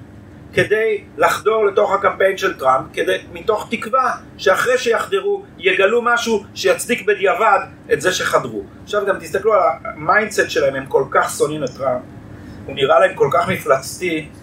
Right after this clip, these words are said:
שהם היו בטוחים שהם ידעו משהו. "הוא מושחת, הוא תמיד, הוא איש עסקים, הוא זה, אנחנו נמצא כבר משהו. רק תנו לנו, תפתחו לנו את הדלת,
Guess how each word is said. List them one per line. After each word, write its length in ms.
שהם 200
היו 120
בטוחים 380
שהם 160
ידעו 420
משהו. 200
"הוא 280
מושחת, 760
הוא 140
תמיד, 360
הוא 100
איש 140
עסקים, 600
הוא 100
זה, 140
אנחנו 160
נמצא 320
כבר 220
משהו. 180
רק 200
תנו 120
לנו, 180
תפתחו 260
לנו 120
את 60
הדלת, 420